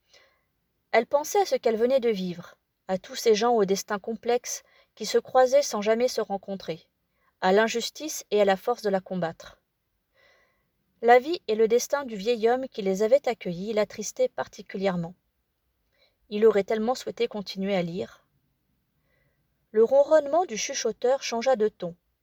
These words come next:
et un petit dessin naquit, semblable à celui qu'avait créé le message de maître Duhomme. Les mots surgirent dans son esprit. «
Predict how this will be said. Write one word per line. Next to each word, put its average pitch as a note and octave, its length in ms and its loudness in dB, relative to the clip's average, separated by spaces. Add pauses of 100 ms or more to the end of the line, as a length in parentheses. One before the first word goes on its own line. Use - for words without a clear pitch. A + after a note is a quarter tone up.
et F#3 100 -2
un F#3 100 -2
petit A#3+ 360 -4
dessin A#3+ 340 2
naquit, A3 460 -6 (500)
semblable A#3 600 2 (120)
à A#3 120 -2
celui A#3+ 400 -4
qu'avait F#3 260 -2
créé B3+ 320 2
le G#3 80 0
message A3 520 0
de F#3 100 -2
maître G3 360 -4
Duhomme. E3+ 460 -4 (1400)
Les G#3 160 6
mots A3 220 0
surgirent B3+ 640 -4
dans F#3 120 -6
son A3+ 200 -8
esprit. « - 420 -8